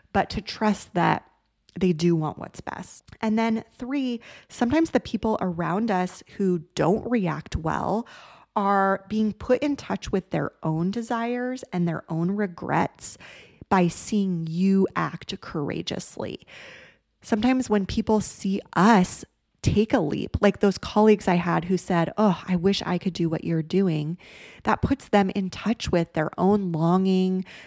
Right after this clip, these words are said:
their own regret, their own unwillingness to even take the risk or to see themselves clearly. It puts them in touch with their own blind spots. And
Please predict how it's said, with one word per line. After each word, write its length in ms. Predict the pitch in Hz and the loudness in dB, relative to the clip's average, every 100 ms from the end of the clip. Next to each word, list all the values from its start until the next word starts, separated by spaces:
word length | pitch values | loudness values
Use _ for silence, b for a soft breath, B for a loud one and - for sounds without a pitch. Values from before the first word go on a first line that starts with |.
| B - | B -4
their 240 | 180 170 | 0 2
own 200 | 175 185 | 2 2
regret, 540 | 190 165 175 175 175 - | 2 2 2 2 2 2
their 220 | 175 165 - | 2 2 2
own 460 | 196 214 208 190 - - | 6 6 6 0 -8 -4
unwillingness 1080 | 160 185 160 143 143 175 208 214 220 - - _ | -2 -2 -2 -2 -2 0 0 0 0 -2 -10 _
to 680 | - - 175 160 151 147 147 B B B B B B _ | -6 2 4 4 4 2 0 B B B B B B _
even 540 | 190 190 180 175 160 - | -2 0 2 2 0 -6
take 540 | - - - 180 185 - | -12 -10 -2 0 0 0
the 80 | 196 | 0
risk 380 | 190 208 - - | 4 2 0 -4
or 140 | 165 160 | -4 -4
to 180 | - | -6
see 240 | 165 - 165 | -10 -6 -4
themselves 400 | 190 185 165 - | -2 -2 -4 -6
clearly. 640 | - - 151 180 214 220 | -10 -4 0 4 4 2
It 380 | - 165 - - | 2 -2 -2 -4
puts 180 | 214 - | -2 -2
them 160 | 185 | -4
in 100 | 170 | -4
touch 240 | 170 - - | -6 -8 -6
with 120 | 180 | -4
their 220 | - - | -4 -4
own 200 | 165 165 | -4 -4
blind 500 | 156 151 151 156 180 | -4 -6 -6 -6 -6
spots. 600 | - 240 247 254 - - - B B B B | -8 -6 -4 -6 -10 -20 -20 B B B B
And 260 | 214 208 | 0 2